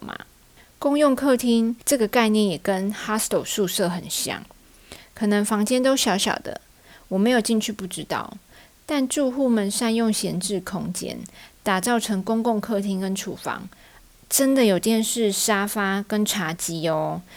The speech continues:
还有排油烟机跟琉璃台耶。我觉得这里的住户好有情趣，好懂得生活哦，至少不会把自己闷在家里，而是出来待在一个有光、有空气流通的地方。其实只要家具设备再升等，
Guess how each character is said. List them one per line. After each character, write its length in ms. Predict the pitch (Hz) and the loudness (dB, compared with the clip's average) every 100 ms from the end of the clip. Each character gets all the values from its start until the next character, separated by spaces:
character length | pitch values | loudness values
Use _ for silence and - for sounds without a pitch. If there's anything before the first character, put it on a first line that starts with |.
| - | -20
还 160 | - 233 | 0 4
有 100 | 240 | 4
排 220 | - 190 | 4 2
油 60 | 190 | 4
烟 220 | 202 202 | 4 2
机 260 | 196 202 190 | 2 0 2
跟 140 | 214 | 2
琉 140 | 202 180 | 4 2
璃 120 | 156 | 0
台 280 | - - 107 | -6 -8 -6
耶。 260 | 117 - - - - - - - - - | -6 -8 -14 -20 -20 -20 -20 -18 -14 -6
我 80 | 220 | 2
觉 120 | 233 | 2
得 60 | |
这 180 | 220 311 | 6 6
里 140 | 226 185 | 6 2
的 40 | |
住 260 | 185 269 269 | 0 -2 0
户 120 | 240 | -2
好 400 | - 254 220 277 | -4 -2 0 2
有 180 | 285 220 | 2 2
情 260 | - 220 | 0 -2
趣， 200 | 220 262 | -2 -4
好 280 | 233 233 233 | -2 0 0
懂 220 | 254 202 | 0 0
得 140 | 196 202 | 0 -2
生 360 | - 233 226 | 0 0 0
活 160 | 233 208 | 0 0
哦， 500 | 156 160 160 - - - - - - - - | 2 2 0 -2 -6 -14 -20 -20 -20 -12 -2
至 120 | 339 | 0
少 160 | 285 | 2
不 200 | 202 208 | 2 2
会 100 | 247 | 0
把 160 | 254 185 | 2 2
自 160 | 180 220 | 2 0
己 140 | 196 | 2
闷 200 | 190 202 | 2 4
在 140 | 214 | 2
家 260 | 196 190 170 | 2 2 2
里， 260 | 165 160 - | 0 -4 -10
而 140 | - 196 | -8 -6
是 160 | 247 | -4
出 220 | 240 247 247 | -4 -2 -2
来 140 | 202 | 0
待 180 | 214 208 | 0 -2
在 220 | 226 196 | 0 -2
一 60 | 170 | -4
个 200 | - 180 | -2 -2
有 140 | 160 | -2
光、 480 | 147 240 254 247 277 - - - | -4 0 2 0 -4 -10 -20 -8
有 140 | 180 165 | -2 -2
空 260 | - 220 | 0 0
气 180 | 233 240 | 0 0
流 160 | 175 165 | 0 0
通 200 | 196 180 | -2 -4
的 100 | 170 | -4
地 200 | 180 147 | -4 -6
方。 360 | - - - 190 - - - - - | -6 -6 -8 -14 -18 -20 -20 -20 -16
其 200 | - 247 | -6 -2
实 180 | 233 269 | -2 -4
只 160 | - | -6
要 240 | - 208 208 | -2 0 2
家 220 | 220 214 | 2 2
具 240 | 214 214 | 0 -2
设 280 | 196 - 190 | -2 2 2
备 160 | 180 196 | 4 2
再 160 | 196 | 2
升 300 | 190 - 175 | 0 0 -2
等， 180 | 180 - | -2 -6